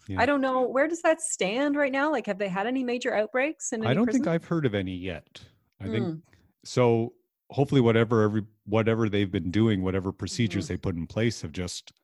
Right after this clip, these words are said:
Speaker 1: they've worked and kept, kept everybody
Speaker 2: Mm-hmm.
Speaker 1: in that population safe and
Speaker 2: Mm-hmm.
Speaker 1: secure, and both people who work there and inmates. You know,
Speaker 2: Mm.
Speaker 1: it's a tough, it's a
Speaker 2: Oh.
Speaker 1: tough one.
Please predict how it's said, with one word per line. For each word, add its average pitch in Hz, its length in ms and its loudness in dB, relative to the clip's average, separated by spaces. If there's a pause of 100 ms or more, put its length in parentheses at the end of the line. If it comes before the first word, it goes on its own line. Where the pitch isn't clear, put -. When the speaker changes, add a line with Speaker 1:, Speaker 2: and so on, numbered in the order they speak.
(400)
Speaker 1:
they've 95 140 -4
worked 113 320 2
and 90 160 -4
kept, - 400 -4 (540)
kept 104 180 -2
everybody 107 460 2
Speaker 2:
Mm-hmm. 101 100 2
Speaker 1:
in 101 60 2
that 104 120 -2
population 107 760 -2 (580)
safe - 680 -2
and 92 280 -4
Speaker 2:
Mm-hmm. - 80 -8
Speaker 1:
secure, 139 640 2
and 92 500 -6 (640)
both 113 160 2
people 113 220 2
who 107 80 4
work 127 240 0
there 131 240 2
and 123 400 -2
inmates. 95 600 -8
You 190 60 -8
know, 175 160 -6
Speaker 2:
Mm. 104 60 -6
Speaker 1:
it's - 160 -6
a 104 80 -2
tough, - 480 -8 (420)
it's - 160 -12
a 214 100 0
Speaker 2:
Oh. 254 60 2
Speaker 1:
tough - 220 -6
one. 80 180 -10